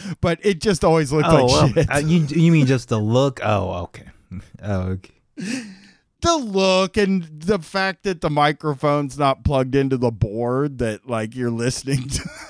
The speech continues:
Speaker 1: the microphone on a D V D with,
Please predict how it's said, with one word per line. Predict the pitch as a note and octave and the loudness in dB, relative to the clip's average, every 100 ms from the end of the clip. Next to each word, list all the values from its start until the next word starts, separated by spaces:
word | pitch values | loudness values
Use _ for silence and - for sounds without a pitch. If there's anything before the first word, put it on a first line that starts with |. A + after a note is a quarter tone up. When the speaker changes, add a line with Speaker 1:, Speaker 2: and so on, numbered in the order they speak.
| - - - | -20 -20 -8
Speaker 1:
the | E3 | -4
microphone | D3 D3+ C#3+ C#3 E3 C#3 D3 D#3 D#3 | 0 0 0 0 -2 2 4 4 4
on | C3+ | 2
a | B2+ | 0
D | G#2+ C3+ C#3 | -2 -4 -4
V | C#3+ | -6
D | A#2 A#2 C3 E3 | -6 -4 -2 -2
with, | D3 C3 - | -4 -8 -10